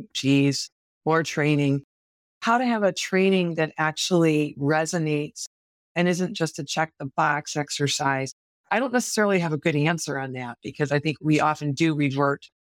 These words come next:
to check the box. Like, we have to do diversity training every year and you, you check the box. And it's partly because of how it's administered that it comes through an online system and it's got silly multiple choice questions at the end.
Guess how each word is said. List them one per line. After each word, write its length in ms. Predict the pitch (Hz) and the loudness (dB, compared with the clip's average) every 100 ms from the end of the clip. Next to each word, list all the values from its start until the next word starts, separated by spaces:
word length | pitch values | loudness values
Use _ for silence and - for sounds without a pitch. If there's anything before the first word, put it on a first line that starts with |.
| _ _ - | _ _ -12
to 100 | 139 | -4
check 260 | - 165 - | -2 -2 -4
the 80 | 139 | -2
box. 460 | 147 147 139 - | 2 2 0 -2
Like, 120 | 180 | 0
we 120 | 185 196 | 2 2
have 120 | 202 | 2
to 100 | 175 | -2
do 160 | 170 | -2
diversity 540 | 175 208 202 170 139 127 | 0 2 0 0 -4 -6
training 500 | - 120 123 - 104 _ _ _ - | -6 -14 -14 -16 -20 _ _ _ -4
every 280 | 147 147 170 | -2 2 4
year 420 | 147 147 147 151 | 4 4 4 2
and 120 | 151 | 0
you, 80 | 156 | -2
you 140 | 156 | -2
check 300 | 147 - 143 - | -4 -4 -4 -4
the 80 | 160 | -4
box. 720 | 147 135 131 131 - - - _ _ _ _ | 0 2 0 -2 -6 -12 -12 _ _ _ _
And 100 | 160 | -2
it's 100 | 160 | -2
partly 360 | - 170 - 160 | 0 0 2 -2
because 320 | 156 151 151 | -4 -6 -8
of 80 | 147 | -6
how 260 | 165 156 | 0 0
it's 240 | 147 - - | 0 -6 -12
administered 760 | 147 151 180 190 - - 147 135 | -6 0 2 2 0 0 0 2
that 100 | 139 | -2
it 100 | 135 - | -6 -4
comes 240 | 147 139 | -2 -2
through 180 | - 151 | 0 2
an 80 | 143 | 2
online 500 | 143 143 147 143 139 | 2 0 0 -2 -4
system 580 | - 135 - 143 139 | -4 -4 0 0 0
and 100 | 139 | -2
it's 140 | 135 - | -2 -2
got 300 | 143 139 135 _ _ _ - | 0 0 -2 _ _ _ -4
silly 500 | - - 147 147 143 | -2 2 2 4 2
multiple 380 | 139 - - | 0 -4 -4
choice 340 | 139 - 135 - | -2 2 0 0
questions 560 | - 139 - 131 135 | -2 -4 -4 -4 -2
at 120 | 139 - | -4 0
the 120 | 143 | 2
end. 340 | 147 143 135 | 2 0 -4